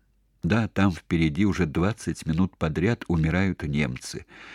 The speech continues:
Все немцы, за исключением тех, которые останутся живы и будут стрелять в нас, когда мы пойдем.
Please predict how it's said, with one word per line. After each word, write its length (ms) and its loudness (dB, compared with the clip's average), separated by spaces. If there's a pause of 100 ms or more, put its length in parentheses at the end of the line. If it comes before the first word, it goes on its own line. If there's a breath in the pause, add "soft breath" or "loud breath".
(360 loud breath)
Все 280 8
немцы, 480 6
за 140 6
исключением 720 4
тех, 340 2
которые 380 2
останутся 760 0
живы 380 2
и 220 4
будут 340 0
стрелять 640 -2
в 100 -6
нас, 380 0
когда 400 -4
мы 320 -2
пойдем. 800 -4